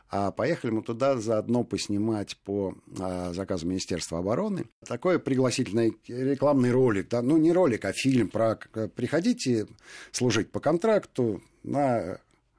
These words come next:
тяжёлый атомный крейсер Пётр Великий. И прожили там три дня.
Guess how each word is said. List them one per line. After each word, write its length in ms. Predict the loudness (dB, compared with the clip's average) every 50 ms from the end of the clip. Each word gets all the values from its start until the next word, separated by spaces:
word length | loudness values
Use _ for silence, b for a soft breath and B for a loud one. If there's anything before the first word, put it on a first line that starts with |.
| _ _ _
тяжёлый 380 | -12 -6 -2 0 0 2 0 0
атомный 320 | -2 -4 -6 -6 -6 -8
крейсер 420 | -10 _ -6 -6 -6 -4 -8 -12 -6
Пётр 380 | _ 0 0 0 0 -4 -6
Великий. 480 | -6 -6 -6 -6 -10 -14 _ -16 -16 -14
И 240 | -12 -8 -4 -4 -4
прожили 520 | -4 -6 _ -6 -4 -4 -2 -2 -2 -2 -2
там 260 | -6 -10 -12 -12 -12
три 200 | -12 -8 -8 -8
дня. 320 | -6 -2 -2 -2 -2 -2